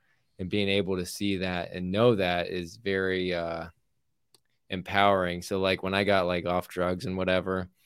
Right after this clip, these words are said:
and tried to get my life right, when I met you, John, and when I was in the midst of all that, um, I, I ran into somebody that wants the best for me. You know what I mean? I ran into you and Father Hahn,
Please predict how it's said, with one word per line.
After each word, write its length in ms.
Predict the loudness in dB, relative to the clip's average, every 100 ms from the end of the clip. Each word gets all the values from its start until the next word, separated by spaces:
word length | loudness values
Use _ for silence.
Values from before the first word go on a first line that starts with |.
| _ -20 -20 -20 _
and 140 | -8 0
tried 260 | 2 2
to 60 | 2
get 100 | -2
my 100 | 0
life 360 | 0 0 0 2
right, 320 | 2 2 -2 -4
when 100 | -2
I 60 |
met 220 | 2 2
you, 220 | 2 -2 -2
John, 500 | -2 0 0 0 -2
and 280 | -6 -6
when 120 | -2 0
I 80 | 0
was 120 | 0
in 120 | -4
the 60 | -2
midst 360 | 0 0 0
of 120 | -4 0
all 200 | 2 0
that, 320 | -2 -4 -8 _ _ _ _ _ -4
um, 540 | -2 0 -2 -4 -10 _ _ _ _ _ _ _ _ _ _
I, 200 | -4 -4 -2 0
I 160 | 0
ran 380 | 0 0 0 0
into 200 | -2 -4
somebody 360 | -2 0 2 2
that 140 | 0
wants 280 | 0 -2 -2
the 100 | -6
best 280 | -6 -6 -10
for 100 | -14
me. 160 | -12
You 100 | -8
know 80 | -6
what 80 | -4
I 40 |
mean? 140 | -4 -4
I 80 | -6 -6
ran 220 | -6 -4
into 160 | -4 -2
you 180 | 0 0
and 120 | 0
Father 340 | -2 -2 -2
Hahn, 380 | -4 -2 -2